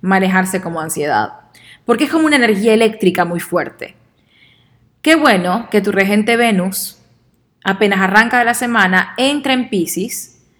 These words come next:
porque a donde va tu planeta regente también va mucho tu mood y tu feeling.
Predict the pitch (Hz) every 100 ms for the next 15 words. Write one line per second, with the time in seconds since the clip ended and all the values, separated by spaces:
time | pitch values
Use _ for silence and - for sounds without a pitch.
0 | _ - 202 208 196 190 190 208 240 262
1 | 262 247 233 247 277 269 277 277 196 185
2 | 202 208 214 214 214 208 185 196 208 208
3 | 214 214 196 156 180 214